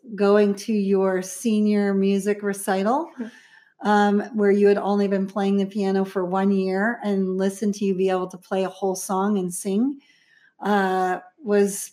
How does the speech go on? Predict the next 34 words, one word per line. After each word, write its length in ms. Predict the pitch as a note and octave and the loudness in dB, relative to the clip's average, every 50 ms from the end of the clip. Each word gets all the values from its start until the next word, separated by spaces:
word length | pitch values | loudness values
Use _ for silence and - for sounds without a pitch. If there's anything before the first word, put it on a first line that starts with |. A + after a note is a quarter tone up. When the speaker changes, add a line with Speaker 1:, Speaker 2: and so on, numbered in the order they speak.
| _ - | _ 0
Speaker 1:
better 260 | G3+ G#3 G#3+ G#3 G#3 | 2 2 4 2 2
than 200 | G3+ G3+ G3 G3 | 2 0 0 0
any 260 | G3 G3+ G#3 G#3 G3 | 0 0 0 0 0
game 320 | F#3 F#3+ F#3+ F#3 F#3 F#3 | 0 -2 -2 -2 -2 -2
I 140 | F3+ F3+ F#3 | -2 -2 -2
ever 180 | F3+ F3+ F#3 F#3 | -2 -2 -2 -2
watched 440 | F#3 F3+ F#3 F#3 F#3 - - - F3 | 0 -2 -2 -4 -6 -10 -12 -8 -4
you 320 | F3 F3 F3 E3+ E3+ - - | -4 -2 -2 -4 -6 -10 -8
play, 500 | - - C#4 C4+ C4+ C4+ C4+ C4 B3+ - - - - - _ _ _ | 0 4 6 8 8 8 6 4 2 -2 -8 -20 -20 -20 _ _ _
because 300 | - G3+ F#3+ G#3 F#3+ F3+ | -2 0 2 2 2 2
you 80 | F#3+ F#3 | 0 0
were 100 | F3+ F3 | -2 -2
doing 200 | F#3 F#3 F3+ E3+ | -2 -4 -4 -4
what 180 | F3 F3 - | -4 -6 -6
you 80 | F3+ F3+ | -6 -4
loved 420 | F3 F3 F3+ F3+ F3+ F3 F3 - _ _ A#3+ | -4 -2 -2 -2 -4 -4 -8 -14 _ _ -6
Speaker 2:
Mm. 280 | A3 G#3 G3 F#3+ F#3+ - _ _ | -4 -4 -6 -8 -10 -16 _ _
Speaker 1:
and 160 | - G3 G3 F#3 | -2 0 0 0
not 180 | G3 F#3+ - - | 0 0 -2 -2
what 120 | F3+ F3+ | -2 -2
I 160 | F3+ E3+ F3+ | -4 -4 -6
loved. 340 | A3+ - - - A3 - - - _ - - - - | -8 -12 -14 -14 -16 -18 -20 -20 _ -20 -6 0 2
Speaker 2:
<laughs> 360 | D4 - - - - _ - | 2 2 0 -2 -14 _ 0
Speaker 1:
And 240 | G3+ G3+ G3+ G3 F#3+ | 2 2 2 2 0
so 280 | - - - G3+ G3+ G3 | 0 0 2 2 4 4
I 100 | F#3+ F#3+ | 2 0
could 220 | F#3+ - G#3 F3 | 0 -4 -6 -6
see 260 | F#3 - - A3 G#3+ G3+ | -4 -2 0 2 2 4
the 160 | G3+ F#3+ F3+ | 4 2 2
difference 800 | F3 G3+ A3+ A3+ A3 A3+ A3 G#3 G3+ G3+ G3+ G3 - - - - - _ _ | 2 2 2 2 2 2 0 0 2 0 0 -2 -6 -10 -12 -14 -16 _ _
in 200 | - G#3+ A3 G#3+ | -2 0 2 2
you 400 | A3 G#3+ G#3 G3+ G3 F#3+ F#3 F3+ | 2 2 2 2 2 2 0 0
that 320 | F3+ F#3+ F#3+ F#3+ - F#3+ F3+ | 0 0 0 -2 -2 -4 -4
day 640 | G3 F#3+ F3+ F3 F3 F3 F3 E3+ E3+ E3+ F3 - | -2 -2 0 0 0 -2 -2 -2 -2 -4 -8 -12